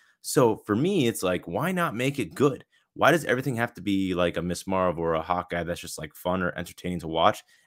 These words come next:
As at least that's what they're pitching it as. I'd rather see something like what you just talked about, actual story connected to it. Let's just get some Emmys out there. Let's get this platform rolling. We don't wanna be like a Netflix where they're, where everyone's like, "Oh, they just throw money everywhere."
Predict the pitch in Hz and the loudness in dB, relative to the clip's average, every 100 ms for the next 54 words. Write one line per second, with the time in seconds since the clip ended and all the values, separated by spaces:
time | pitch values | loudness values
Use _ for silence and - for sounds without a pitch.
0 | - 95 92 98 - 87 - 92 82 73 | -2 0 2 0 0 -2 -2 -4 -4 -6
1 | 101 95 110 123 131 139 _ _ - 127 | -10 -6 -2 0 0 -6 _ _ 2 6
2 | 120 104 90 104 98 95 76 90 85 78 | 6 4 -2 -4 -2 -4 -4 -6 -4 -6
3 | - - - 82 90 90 85 - 90 - | -10 -18 -10 -8 -6 -6 -4 -4 -4 -6
4 | 76 78 76 - _ - - 87 80 - | -6 -4 -4 -6 _ -10 -8 -6 -8 -10
5 | - 95 92 92 90 - - 95 92 147 | -4 2 2 2 -4 -4 -6 -2 0 0
6 | 147 - 135 80 85 156 131 - - - | -4 -6 -6 -6 -4 -4 -6 -8 -10 -10
7 | - 120 _ _ - - 135 131 98 - | -18 -18 _ _ -6 0 0 0 -6 0
8 | 113 98 98 82 85 131 127 90 82 107 | 0 2 0 2 4 6 6 2 2 2
9 | 101 113 95 104 92 87 104 120 95 87 | 2 2 2 2 2 0 0 0 -2 -2
10 | - 92 87 87 - _ _ _ _ - | -2 0 0 -2 -6 _ _ _ _ -10
11 | 87 87 90 85 85 104 95 90 - 101 | -4 -2 -2 -2 0 2 2 -4 -4 2
12 | 104 101 104 87 80 80 78 | 4 4 2 0 -4 -6 -6